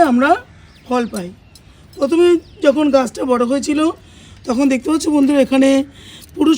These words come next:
ফুল সঙ্গে সঙ্গে এসছে। তারপর নানা দিক থেকে ব্রাঞ্চ বেরিয়ে সেই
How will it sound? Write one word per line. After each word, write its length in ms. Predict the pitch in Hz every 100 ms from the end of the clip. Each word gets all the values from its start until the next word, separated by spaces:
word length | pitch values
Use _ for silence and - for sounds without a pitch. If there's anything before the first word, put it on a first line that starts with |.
| -
ফুল 160 | 453 480 -
সঙ্গে 220 | 262 269 233
সঙ্গে 200 | 285 330 453 392
এসছে। 260 | - - - - - - - - - -
তারপর 280 | 277 277 330 294
নানা 160 | 269 285
দিক 100 | 277 302
থেকে 140 | 294 254
ব্রাঞ্চ 240 | 254 254 -
বেরিয়ে 280 | 247 254 302 539 - - - - -
সেই 160 | -